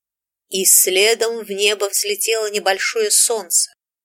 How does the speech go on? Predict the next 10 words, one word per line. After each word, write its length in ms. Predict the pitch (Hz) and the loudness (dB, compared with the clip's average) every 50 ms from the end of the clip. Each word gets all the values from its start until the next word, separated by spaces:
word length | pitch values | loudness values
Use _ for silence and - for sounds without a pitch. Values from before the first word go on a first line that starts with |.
| _ _ _ _ _ | _ _ _ _ _
В 80 | _ 170 | _ 0
деревушке 480 | 185 233 240 247 285 285 - - 262 - | 2 4 4 4 2 0 -2 0 0 0
стало 260 | - - 262 262 254 | 0 2 0 0 2
светло, 480 | - - - 220 226 226 - 285 302 | 2 2 0 0 -6 -6 -4 -4 -4
как 340 | 285 - - 254 - - - | -4 -2 -2 -2 -2 -2 -12
днем. 520 | 160 175 196 214 240 277 269 202 147 - _ _ _ _ _ _ _ _ - | -16 -14 -12 -10 -8 -6 -4 -4 -6 -6 _ _ _ _ _ _ _ _ 0
Снег 400 | - - 202 220 254 277 - - | 0 0 2 4 2 2 2 0
потек 420 | - 240 - - - 269 240 - | -4 -4 -4 -2 -2 -2 -2 -2
талыми 380 | - - 233 240 240 240 233 240 | 0 2 2 4 2 0 0 -2
ручьями. 800 | 240 254 240 - - - 240 247 226 196 160 - - - _ | -2 -2 0 0 -2 0 2 2 4 4 2 0 -6 -20 _